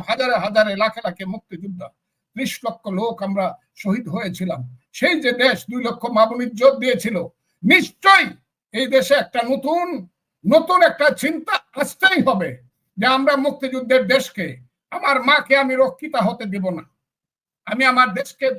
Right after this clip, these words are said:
আমার দেশের সতীত্বকে রক্ষা করব, আমি আমার দেশে কম খাবো, কম পরবো, আমি বিলাসিতা কম করব, আমার জেনারেলের নয়টা বাগান বাড়ি থাকবে না, আমার বড়লোকদের দশটা লুটেরা ব্যাংক থাকবে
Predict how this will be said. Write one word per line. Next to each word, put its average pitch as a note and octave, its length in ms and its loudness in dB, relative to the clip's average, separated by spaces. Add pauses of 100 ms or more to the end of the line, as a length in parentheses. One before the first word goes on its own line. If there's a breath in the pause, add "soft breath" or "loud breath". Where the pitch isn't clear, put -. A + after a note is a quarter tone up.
(500)
আমার B3 180 0 (100)
দেশের B3+ 260 -4 (120)
সতীত্বকে A#3 600 -12
রক্ষা F3+ 300 -10
করব, C3+ 180 -14 (760)
আমি A3+ 160 -6 (100)
আমার A3+ 240 -2
দেশে F#3+ 180 -12 (120)
কম A#3+ 140 -8 (120)
খাবো, F#3 220 -6 (180)
কম C4 140 0 (160)
পরবো, G3 280 -4 (140)
আমি A3+ 120 -4 (100)
বিলাসিতা B3+ 460 -4 (100)
কম A#3 120 -8 (120)
করব, F#3 180 -6 (520)
আমার B3+ 220 2 (120)
জেনারেলের C4 500 2 (120)
নয়টা C4 380 -2
বাগান C4 320 0
বাড়ি A#3+ 160 0 (100)
থাকবে A#3+ 320 -4
না, F#3+ 80 -6 (380)
আমার C4 240 2 (120)
বড়লোকদের C4 500 2 (100)
দশটা C4 360 -2
লুটেরা C4 320 0 (120)
ব্যাংক D#4+ 180 8 (120)
থাকবে C4 260 -2